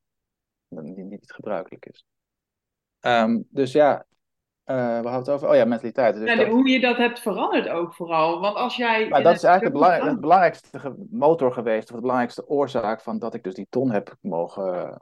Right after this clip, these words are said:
Speaker 1: vergaren, is inderdaad dat je dus de knop omzet in je hoofd.
Speaker 2: Ja.
Speaker 1: En dat je erachter komt dat die ge-, bepaalde overtuigingen uit je jeugd niet zo handig zijn. Andere weer wel, want mijn ouders waren dus ook heel zuinig,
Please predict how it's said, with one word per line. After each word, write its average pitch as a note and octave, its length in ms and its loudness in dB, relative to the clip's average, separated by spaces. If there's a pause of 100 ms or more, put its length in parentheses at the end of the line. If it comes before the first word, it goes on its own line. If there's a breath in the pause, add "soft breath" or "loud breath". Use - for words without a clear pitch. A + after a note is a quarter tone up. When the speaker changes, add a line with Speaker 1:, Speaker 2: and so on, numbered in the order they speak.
Speaker 1:
vergaren, G2+ 680 -6
is A2 140 -12
inderdaad G2+ 420 -4
dat - 160 -8
je G#2 80 -10
dus - 220 -18
de - 100 -20
knop B2+ 260 -4
omzet - 380 -6
in F#2 220 -16
je F2 100 -16
hoofd. - 460 -6 (200)
Speaker 2:
Ja. A3+ 200 -10
Speaker 1:
En - 60 -10
dat - 200 -6
je - 120 -6
erachter - 320 -2
komt A2 220 -4
dat - 140 -4
die - 120 -16
ge-, - 160 -18 (360)
bepaalde A#2 680 0
overtuigingen G2 720 -2
uit F#2 200 -10
je - 80 -12
jeugd G2+ 440 -8 (800)
niet C#3 280 -2
zo G#2 120 0
handig E2+ 340 -8
zijn. E2+ 340 -14 (540)
Andere G#2+ 400 0
weer F#2 160 -4
wel, G#2 360 4
want F2+ 220 -8
mijn F#2+ 220 -10
ouders G2+ 420 -6
waren F2 280 -4
dus - 180 -10
ook - 180 0
heel E2 180 -4
zuinig, D#2+ 600 -8